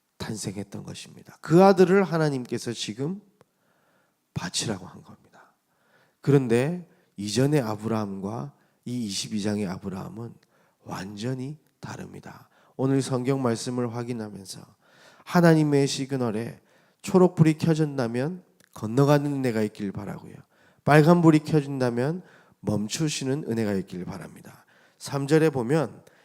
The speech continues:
이 번제로 드리라는 말씀에 아브라함이 아침에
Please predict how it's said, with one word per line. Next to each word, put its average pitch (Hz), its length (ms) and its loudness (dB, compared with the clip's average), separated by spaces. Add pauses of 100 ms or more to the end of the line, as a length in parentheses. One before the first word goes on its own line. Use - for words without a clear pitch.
(120)
이 208 160 2
번제로 139 540 2
드리라는 139 460 2
말씀에 117 760 -4 (160)
아브라함이 139 840 2 (640)
아침에 190 720 0